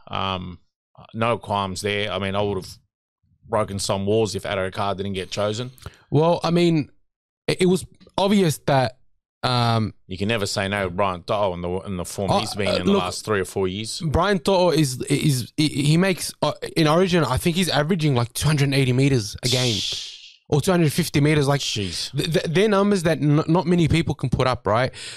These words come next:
Speaker 2: The thing about Josh Adokar, again, he brings that energy, that infectiousness. He loves the New South Wales team. He's made for that big games. He always performs when he needs to perform. And I think, you know, outside Tommy Turbo, you've got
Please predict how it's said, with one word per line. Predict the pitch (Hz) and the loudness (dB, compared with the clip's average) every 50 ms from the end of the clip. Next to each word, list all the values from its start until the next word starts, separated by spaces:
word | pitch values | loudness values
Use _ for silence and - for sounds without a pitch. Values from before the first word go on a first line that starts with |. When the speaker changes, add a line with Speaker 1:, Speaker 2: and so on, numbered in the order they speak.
| - - | -4 -2
Speaker 2:
The | 143 131 | 0 0
thing | 135 202 233 254 | 2 2 2 2
about | 208 214 196 151 131 - - - - - - 135 | 2 2 2 2 2 0 -2 -8 -12 -8 -6 -2
Josh | 113 156 160 156 - | 0 0 0 0 0
Adokar, | 156 135 123 117 113 - - 135 127 120 110 107 - - - - - - - _ _ - - | 2 2 4 2 2 0 0 0 2 2 0 -2 -4 -8 -16 -20 -20 -20 -20 _ _ -2 -2
again, | 135 113 160 156 147 | 0 2 2 4 4
he | 139 | 2
brings | 120 156 165 180 165 | 4 2 0 0 0
that | 160 170 139 - - | 0 -2 -2 0 0
energy, | 135 143 147 135 143 143 127 | 2 2 2 2 2 2 2
that | 131 120 120 - - - | 2 0 0 -2 -2 -2
infectiousness. | 131 120 107 - 139 127 - - 131 117 - 131 123 113 | -2 -2 0 -2 -4 -4 -2 -4 -4 -2 0 -2 -2 0
He | - 127 127 | 0 2 2
loves | 123 131 131 135 151 139 131 | 4 4 4 4 2 2 2
the | 127 135 | 2 4
New | 131 131 | 4 4
South | 123 - 131 120 117 | 2 2 0 0 2
Wales | 131 127 127 120 | 2 2 2 0
team. | - - 127 131 131 123 120 - - - - - | 0 0 2 2 2 2 0 -4 -10 -16 -8 -2
He's | - 151 139 120 135 | 0 0 2 4 4
made | 139 139 143 156 160 - | 4 4 4 4 2 0
for | - - 147 | 0 0 0
that | 127 131 123 104 110 110 - | 2 2 2 0 -4 -6 -2
big | - 143 143 127 117 - | 0 0 0 0 -2 -2
games. | - 135 127 131 135 131 127 - | 0 2 4 4 4 2 2 2
He | - 127 127 135 - - | 2 0 0 0 0 2
always | 160 147 151 160 151 - | 2 4 4 4 2 2
performs | - 143 127 - - 143 143 143 123 | 0 -2 0 2 2 2 2 4 4
when | 120 117 | 4 4
he | 123 123 | 4 4
needs | 127 135 143 139 - - | 4 4 2 0 -2 -4
to | - - | -4 0
perform. | - 127 117 - - 131 131 131 127 117 - - - - - - - - | 0 0 0 0 2 2 2 2 2 0 -4 -8 -10 -10 -12 -14 -4 0
And | 135 139 | 0 2
I | 139 | 2
think, | - 214 185 - - | 2 0 0 0 2
you | 160 147 | 2 2
know, | 139 - | 2 2
outside | - 151 160 - - 156 143 135 123 - _ _ - | 2 0 0 0 0 0 0 0 0 -4 _ _ -2
Tommy | - 143 139 135 | 0 2 2 2
Turbo, | - - 135 131 135 151 170 180 185 185 - _ | 2 2 2 2 2 4 2 2 0 -2 -4 _
you've | 123 113 107 - | -4 -4 -2 0
got | - 131 127 117 - | 0 0 0 0 -2